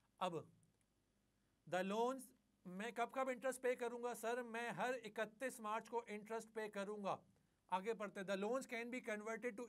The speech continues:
equity shares on the basis of twenty shares for each dollar hundred loan note on इकतीस मार्च दो हज़ार आठ। कितने time बाद सर ये कन्वर्ट होंगे?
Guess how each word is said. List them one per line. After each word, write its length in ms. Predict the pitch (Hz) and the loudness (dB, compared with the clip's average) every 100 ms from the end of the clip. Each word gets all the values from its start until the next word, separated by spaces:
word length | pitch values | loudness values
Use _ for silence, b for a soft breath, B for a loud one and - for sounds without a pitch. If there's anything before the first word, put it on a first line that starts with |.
| 208 | -6
equity 320 | 226 226 247 214 | -6 -6 -6 -2
shares 260 | 220 226 214 | -2 0 -2
on 60 | 208 | -4
the 40 | 180 | -2
basis 320 | 190 233 220 214 | -2 -2 -2 -2
of 100 | 208 | -4
twenty 320 | 214 202 202 240 | -4 -4 -4 -6
shares 380 | 214 254 214 208 | -4 -2 -4 -4
for 80 | 208 202 | -6 -6
each 240 | 208 214 | -8 -4
dollar 240 | 202 190 190 | 0 0 0
hundred 340 | 180 202 196 | -2 -4 -2
loan 160 | 190 196 | -2 0
note 180 | 233 247 B B B - | -2 -2 B B B 2
on 240 | 202 247 | 4 4
इकतीस 540 | 214 220 220 254 240 | -2 -2 0 -2 -2
मार्च 220 | 214 220 180 | -2 -2 0
दो 140 | 208 | 0
हज़ार 400 | 202 190 240 254 - | 2 2 0 -2 -4
आठ। 280 | 196 180 185 | -2 0 -2
कितने 280 | 208 196 247 | -4 0 2
time 260 | 240 240 | 2 2
बाद 140 | 247 233 | 0 0
सर 160 | 233 | 0
ये 100 | 247 | 0
कन्वर्ट 380 | 214 208 220 220 | -2 0 0 0
होंगे? 260 | 220 233 | 0 0